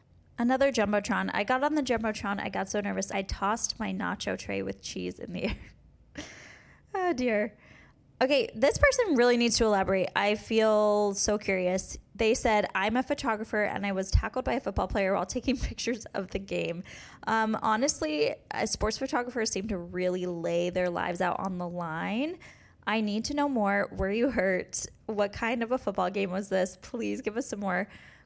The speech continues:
context. I don't know why this one made me laugh so much. The Salt Lake City Olympics at a hockey game, and I realized I couldn't read the score. My family realized I was bl-, <laughs> I was blind. It's not funny that you're blind,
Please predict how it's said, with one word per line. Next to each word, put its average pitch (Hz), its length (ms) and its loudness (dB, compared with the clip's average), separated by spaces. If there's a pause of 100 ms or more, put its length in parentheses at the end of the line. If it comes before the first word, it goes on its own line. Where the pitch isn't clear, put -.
(120)
context. - 680 -2
I 214 80 2
don't 254 240 0
know 247 140 4
why 190 460 2
this 196 240 0
one 226 160 -2
made 214 140 -2
me 202 120 0
laugh 190 160 -2
so 185 140 -6
much. 170 200 -8 (440)
The 214 60 -2
Salt 277 180 4
Lake 359 100 0
City 339 220 0
Olympics 220 540 0 (180)
at 214 120 2
a 226 40 0
hockey 269 420 0
game, 185 400 0 (160)
and 214 120 -4
I 214 140 0
realized 247 540 0
I 220 60 -2
couldn't 233 400 -8
read 202 220 -6
the 214 60 -8
score. 196 460 -2 (400)
My 214 140 0
family 247 420 0
realized 214 500 0
I 202 140 -2
was 208 140 -4
bl-, 233 100 -2 (920)
<laughs> - 880 -20
I 262 100 2
was 233 160 0
blind. 240 520 0
It's 226 160 -2
not 285 260 0
funny 220 640 -2
that - 180 -4
you're 196 120 -2
blind, 196 520 0